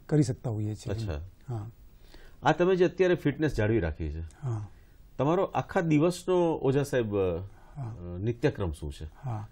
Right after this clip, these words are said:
Speaker 2: સવારે કેટલા વાગે ઉઠો છો, ત્યાંથી આપણે
Speaker 1: હા.
Speaker 2: એની વાત કરીએ.
Speaker 1: હા, તો નિત્યક્રમની વાત કરું કે હું સવારે વહેલો ઉઠું છું.
Speaker 2: હમ, હમ.
Speaker 1: અને બધાને એમ જ કહું છું કે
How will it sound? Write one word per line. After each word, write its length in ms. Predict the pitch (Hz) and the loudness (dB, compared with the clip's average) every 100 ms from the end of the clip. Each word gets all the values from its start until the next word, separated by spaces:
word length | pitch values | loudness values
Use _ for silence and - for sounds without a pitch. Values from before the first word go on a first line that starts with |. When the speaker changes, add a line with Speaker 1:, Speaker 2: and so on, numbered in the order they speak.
| - | -12
Speaker 2:
સવારે 300 | - 104 104 | -2 0 0
કેટલા 220 | 107 104 | 0 0
વાગે 120 | 110 98 | 0 0
ઉઠો 300 | 90 147 127 | 0 2 2
છો, 160 | 92 | 0
ત્યાંથી 280 | 87 104 107 | -2 -2 -2
આપણે 180 | 117 90 | -2 -2
Speaker 1:
હા. 40 | |
Speaker 2:
એની 60 | 87 | -2
વાત 220 | 82 - | -4 -4
કરીએ. 160 | 71 69 | -8 -6
Speaker 1:
હા, 300 | 123 110 113 - | -6 -6 -8 -2
તો 400 | 147 156 160 175 - - - - | 2 4 2 0 -10 -20 -10 0
નિત્યક્રમની 560 | 147 185 180 180 180 | 2 4 4 6 8
વાત 240 | 165 156 - | 8 6 6
કરું 360 | 196 180 131 - - - - - | 6 6 2 -8 -20 -20 -8 2
કે 320 | 175 196 226 | 4 4 0
હું 460 | 254 - - 160 | -6 -16 2 4
સવારે 520 | - 160 170 185 214 262 - - 147 | 6 6 8 6 4 -2 -14 0 8
વહેલો 200 | 156 170 | 10 10
ઉઠું 240 | - 120 | 8 0
છું. 240 | - 110 - | -2 -8 -6
Speaker 2:
હમ, 120 | 101 98 | -4 -2
હમ. 200 | 90 82 80 | -2 -4 0
Speaker 1:
અને 140 | 160 | 4
બધાને 480 | 185 160 180 208 - - - | 8 8 8 6 2 -6 0
એમ 220 | 151 190 | 8 10
જ 100 | 240 | 10
કહું 160 | - 170 | 8 8
છું 300 | 190 220 214 - - - - | 8 6 2 -12 -20 -20 4
કે 220 | 175 196 | 6 8